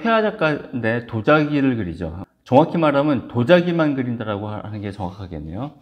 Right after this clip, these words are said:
어, 조선시대나 고려시대 도자기를 보게 되면 어떤 고귀함이나, 어, 숙연함 같은 걸 느끼는데, 그거는 제가 무슨 어떤 도자 미학에 대한 식견이 있어서가 아니라,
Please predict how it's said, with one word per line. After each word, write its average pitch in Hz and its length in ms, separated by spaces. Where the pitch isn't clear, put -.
어, 113 180
조선시대나 170 640
고려시대 151 920
도자기를 135 420
보게 127 200
되면 123 180
어떤 101 240
고귀함이나, 123 960
어, 92 80
숙연함 214 400
같은 180 180
걸 139 120
느끼는데, 107 840
그거는 131 1000
제가 113 220
무슨 104 200
어떤 101 180
도자 131 300
미학에 120 500
대한 110 160
식견이 208 420
있어서가 117 400
아니라, 90 560